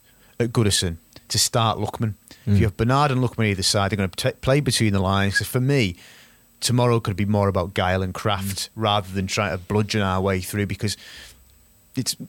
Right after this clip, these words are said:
Speaker 1: un-, unless, unless we can counter the counter-attack, or, you know, Brighton get a set piece and we can hit them on the counter-attack, we're gonna have most of the ball. They're gonna be sat in front of us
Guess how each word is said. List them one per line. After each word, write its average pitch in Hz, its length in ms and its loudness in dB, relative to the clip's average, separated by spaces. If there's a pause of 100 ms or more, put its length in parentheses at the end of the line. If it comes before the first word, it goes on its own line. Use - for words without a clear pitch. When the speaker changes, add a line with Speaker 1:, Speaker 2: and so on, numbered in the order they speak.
(120)
Speaker 1:
un-, 147 300 2
unless, 147 480 4
unless 135 320 0
we 139 140 4
can 123 240 0
counter 131 400 -2
the 104 80 -4
counter-attack, 123 800 -2 (200)
or, 98 280 0 (320)
you 107 80 -2
know, 95 100 0
Brighton 110 340 -2
get 107 120 -2
a 104 40 -4
set - 260 -2
piece 110 220 -2
and 101 100 -2
we 107 100 -2
can 98 140 -4
hit - 200 -6
them 113 220 -2 (100)
on 98 140 -4
the 92 60 -4
counter-attack, 90 680 -6 (480)
we're 113 100 -2
gonna 131 120 2
have 110 80 0
most 117 220 2
of - 60 -6
the 98 80 -2
ball. 95 320 0 (640)
They're 107 100 -2
gonna 98 140 -6
be 98 80 -8
sat - 320 0 (100)
in 104 80 -6
front 98 320 -6
of 90 100 -8
us 90 260 -4